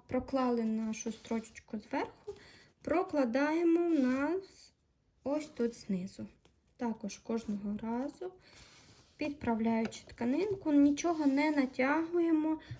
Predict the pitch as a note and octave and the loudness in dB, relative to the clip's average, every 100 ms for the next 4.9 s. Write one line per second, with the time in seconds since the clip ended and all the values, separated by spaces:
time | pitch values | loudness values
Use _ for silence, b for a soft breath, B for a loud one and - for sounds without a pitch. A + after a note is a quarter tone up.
0 | B - D4 D4 - A#3+ - B3+ - A3 | B 2 4 4 0 -4 -2 -6 -4 -2
1 | A3 G#3 A3 C#4 F4 G#4+ B4 B4+ - _ | 2 2 4 4 4 2 0 -4 -18 _
2 | _ _ _ _ _ _ - - - - | _ _ _ _ _ _ -20 -20 -20 -20
3 | _ b b b b _ _ _ _ _ | _ b b b b _ _ _ _ _
4 | _ B3+ B3+ D4 D#4+ E4 D4 - C#4+ | _ -14 -8 -8 -8 -8 -10 -10 -10